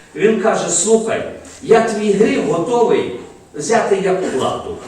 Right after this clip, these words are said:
Отдай його мені, і в тебе його більше ніколи не буде». Якщо ти хочеш бути вільним, він каже: «Отдай це мені, воно буде як плата».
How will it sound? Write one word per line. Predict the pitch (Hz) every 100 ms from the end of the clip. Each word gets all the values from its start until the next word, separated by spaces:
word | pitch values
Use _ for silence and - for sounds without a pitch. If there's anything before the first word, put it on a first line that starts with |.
| -
Отдай | 185 175 185 135 131
його | 135 139
мені, | 135 151 202
і | 196 - 131
в | 123
тебе | - 113 127
його | 110 -
більше | 107 113 104 98
ніколи | 98 92 -
не | - - - 392
буде». | - 330 - - _ _ _ _ _ _ _ _ _ _ _ _ _ _ _ _ _ _ _ _ _ _ _ _ _ _ - - -
Якщо | 139 208 226 - 339 349
ти | 240 226
хочеш | 370 359 220 190
бути | 170 320 320
вільним, | 233 196 349 - 220 196
він | 214 262 277
каже: | 294 - - - -
«Отдай | 214 220 - 311 320 320
це | 285 269 254
мені, | 262 254 226
воно | 135 202 226
буде | 220 - 240
як | 240 240 240
плата». | 220 226 - - 131 -